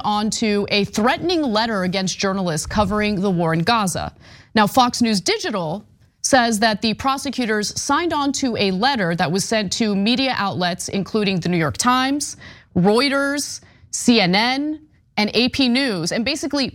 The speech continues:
put them on notice that providing material support to Hamas is illegal. Now, none of these organizations have, there's been no indication that any of these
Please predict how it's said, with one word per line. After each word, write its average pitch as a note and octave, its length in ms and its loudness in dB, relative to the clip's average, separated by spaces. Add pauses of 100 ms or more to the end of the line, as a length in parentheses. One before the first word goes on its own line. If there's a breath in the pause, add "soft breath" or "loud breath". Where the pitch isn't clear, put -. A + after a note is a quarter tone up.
put - 220 0
them E4+ 180 2
on A3+ 240 0
notice A3+ 640 -2 (300 soft breath)
that B3+ 180 2
providing C4+ 680 2
material F4+ 800 -2
support D4 500 0
to C#4 80 0
Hamas A3+ 1000 -2 (520)
is A#3+ 160 6
illegal. C4 600 0 (1200)
Now, A3 360 2 (460)
none C#4+ 220 4
of G4 80 -2
these D4+ 180 2
organizations G#3+ 920 -2
have, F#3+ 360 0
there's A3 220 0
been B3 380 0
no C4 180 -2
indication G3 480 -2
that F3+ 140 -2
any A#3 240 0
of G3+ 100 -2
these G3 320 -2